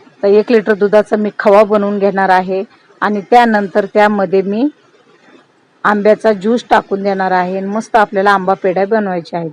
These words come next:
चला तर, आता पॅन ठेवलेला आहे गॅसवर, पाणी उकळून घेते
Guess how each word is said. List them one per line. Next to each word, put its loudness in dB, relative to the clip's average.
चला 2
तर, -2
आता 0
पॅन 2
ठेवलेला 0
आहे 0
गॅसवर, -2
पाणी 2
उकळून 0
घेते 0